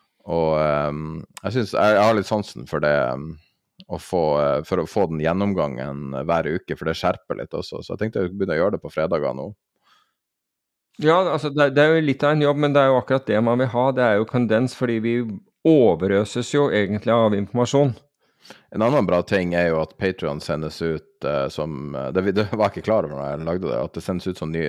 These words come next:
Speaker 1: som, eh, mail også. Og når det er en artikkel,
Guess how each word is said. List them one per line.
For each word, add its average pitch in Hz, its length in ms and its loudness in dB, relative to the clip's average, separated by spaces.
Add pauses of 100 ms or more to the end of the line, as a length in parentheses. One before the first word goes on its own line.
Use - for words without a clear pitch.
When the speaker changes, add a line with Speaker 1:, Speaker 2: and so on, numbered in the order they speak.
(120)
Speaker 1:
som, 80 320 -6
eh, 71 640 -8
mail 87 380 -2
også. 87 300 -4 (500)
Og 85 100 -6
når 92 140 0
det 98 80 4
er 90 80 0
en 85 80 0
artikkel, - 560 -6